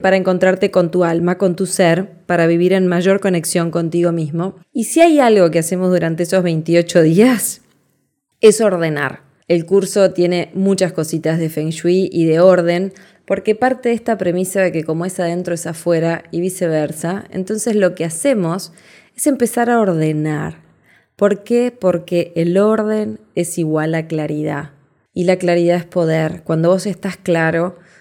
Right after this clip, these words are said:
sos poderoso, poderosa. Hoy te animo a que te propongas empezar a cerrar este año y a comenzar el año nuevo en mayor orden.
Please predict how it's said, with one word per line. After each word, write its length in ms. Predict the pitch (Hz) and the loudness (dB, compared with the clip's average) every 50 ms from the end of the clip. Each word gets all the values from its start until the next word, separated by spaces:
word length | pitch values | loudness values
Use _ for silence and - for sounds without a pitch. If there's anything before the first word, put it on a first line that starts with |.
| _ _ | _ _
sos 220 | - - 214 - | -8 -8 -8 -6
poderoso, 680 | - - 202 185 175 170 170 170 165 160 165 - 156 151 | -2 0 2 2 2 2 2 0 0 -2 -4 -6 -6 -4
poderosa. 800 | 160 160 160 160 160 170 170 170 160 - - 170 175 180 - - _ | -2 -2 0 2 2 2 0 0 -4 -6 -10 -10 -10 -12 -16 -8 _
Hoy 280 | - 233 254 269 277 | 2 4 4 4 2
te 140 | 269 - 202 | 2 2 2
animo 560 | 185 185 190 196 185 175 170 165 170 208 226 - - | 4 4 4 2 2 2 2 2 0 -2 -4 -4 -4
a 100 | 247 233 | 0 2
que 120 | 247 247 | 2 2
te 100 | 214 262 | 2 2
propongas 520 | 220 262 262 262 294 311 320 320 320 320 | 2 2 2 2 2 0 0 0 -2 0
empezar 440 | 269 233 214 214 214 202 - 240 240 | -2 -2 -2 -2 -2 -2 -2 -4 -4
a 80 | 262 254 | -4 -2
cerrar 300 | - 220 196 202 196 214 | 0 0 2 2 0 0
este 260 | 233 214 - - 180 | -2 -2 0 0 2
año 280 | 165 160 156 160 156 160 | 2 2 0 -2 -2 -2
y 20 | |
a 100 | 156 156 | -2 -2
comenzar 400 | - 160 165 165 165 160 - 214 | -2 -2 -2 -2 -2 -2 -2 -2
el 100 | 214 226 | -2 -2
año 220 | 226 220 226 233 240 | -4 -4 -4 -4 -4
nuevo 500 | 226 202 196 190 190 190 196 190 - - _ _ | -2 -2 0 0 0 0 0 -2 -6 -12 _ _
en 140 | - 202 196 | -4 -2 0
mayor 320 | 196 190 175 214 202 196 | 0 0 0 2 2 2
orden. 500 | 170 156 156 156 - - 127 - 170 160 | 2 0 -2 -4 -8 -8 -10 -12 -14 -16